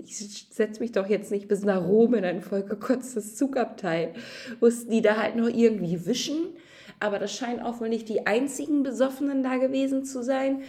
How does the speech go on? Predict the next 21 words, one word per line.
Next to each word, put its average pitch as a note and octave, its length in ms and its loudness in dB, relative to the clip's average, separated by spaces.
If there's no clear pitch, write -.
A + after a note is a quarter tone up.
Das G#3 180 -4
heißt, A3+ 200 -2
die G#3 120 2
haben G#3+ 140 0
eine, A#3+ 380 0
einmal A#3+ 320 -2
ganz A#3+ 240 -4
vorne B3+ 300 0
im A#3 120 -2
Zug - 280 -4
angefangen B3+ 560 -2
und A#3 80 -4
dann A3 140 -4
mit A3+ 140 -4
dem G#3+ 200 0
gleichen A#3 440 0
Wasser B3 360 -2
d-, F3+ 240 -6
d-, - 280 -10
d-, G3+ 300 -8
d-, - 220 -6